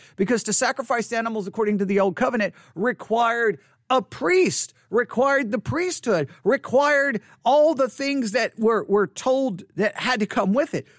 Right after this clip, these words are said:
We couldn't do it if we wanted to because there's no tabernacle, there's no temple, there's no priest, there's no pri-, there's no priesthood. All of that's gone. All of that was destroyed in seventy A D. It's not like, well,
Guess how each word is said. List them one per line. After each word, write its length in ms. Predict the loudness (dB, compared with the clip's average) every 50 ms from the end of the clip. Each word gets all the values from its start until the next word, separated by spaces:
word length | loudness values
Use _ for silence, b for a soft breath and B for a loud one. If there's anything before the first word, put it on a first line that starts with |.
| b b
We 180 | -4 -2 -2 0
couldn't 320 | 0 0 -2 0 -2 -6
do 140 | -6 -6 -6
it 100 | -6 -6
if 140 | -8 -10 -10
we 120 | -10 -10
wanted 500 | -8 -4 0 2 2 2 2 -2 -4 -4 -4
to 320 | -2 0 0 2 0 -2 b b b b
because 320 | -10 -6 0 0 0 2 2
there's 180 | 0 -2 0
no 160 | 0 0 0
tabernacle, 800 | 2 2 2 2 2 0 0 0 0 -2 -2 -2 -4 -4 -4 -4 B B -2
there's 180 | 0 2 2 2
no 140 | 2 0 0
temple, 600 | 0 0 0 0 0 0 2 2 2 2 0 b b -8 b
there's 480 | -4 0 2 2 4 4 2 2 0
no 180 | 0 0 0 0
priest, 560 | 0 -2 -6 -6 -4 -6 -6 -6 -10 -12 -16 b b b b
there's 260 | 0 2 2 2 2
no 180 | 2 2 2 2
pri-, 340 | 0 -2 -8 -8 -8 -8 -2
there's 220 | 0 0 0 2 0
no 120 | -2 -2
priesthood. 400 | -2 -4 -8 -6 -4 -6 -6 -2 2
All 260 | 4 4 4 4 2
of 60 | 0
that's 280 | 0 -2 -2 -2 -4 -6
gone. 720 | -8 -4 0 2 2 4 4 4 4 2 2 0 -4 -10 b b b b b
All 220 | 2 2 4 2
of 80 | 2 0
that 140 | 0 -2 -2
was 160 | -4 -6 -6
destroyed 560 | -8 -8 -10 -8 -2 0 2 2 2 2 0
in 100 | -4 -6
seventy 560 | -4 0 0 0 0 0 -2 -2 -2 -4 -4 -2 0
A 240 | 0 0 0 -2 -2
D. 300 | -2 -2 -2 0 0 -2
It's 160 | -2 -2 -2
not 180 | 0 0 0 2
like, 240 | 0 0 0 0
well, 240 | 0 0 0 0 b